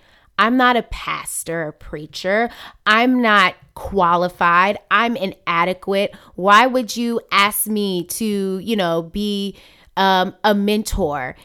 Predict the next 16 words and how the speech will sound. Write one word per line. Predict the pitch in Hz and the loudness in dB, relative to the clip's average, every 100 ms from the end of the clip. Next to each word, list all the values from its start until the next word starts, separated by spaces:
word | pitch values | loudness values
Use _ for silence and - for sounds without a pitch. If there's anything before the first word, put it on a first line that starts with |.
| _ | _
You | 196 196 | -4 0
know, | 185 180 180 165 - | 2 2 0 -2 0
I | 185 | 2
don't | 226 233 196 | 4 2 2
know | 185 | 2
what | 185 175 | 4 2
I'm | 170 | -2
doing." | 165 185 190 196 | -4 -2 -2 -2
These | 196 233 | -4 -2
are | 233 | -2
different, | 208 226 240 254 180 190 - _ _ - _ 220 | 2 0 2 0 -2 -8 -16 _ _ -20 _ 2
um, | 208 202 - 202 | 2 0 -2 0
when | 196 214 | 2 2
I'm | 202 | 2
saying | - 254 240 226 214 | 2 4 4 2 2
no | 220 233 208 202 202 | 6 6 6 2 -6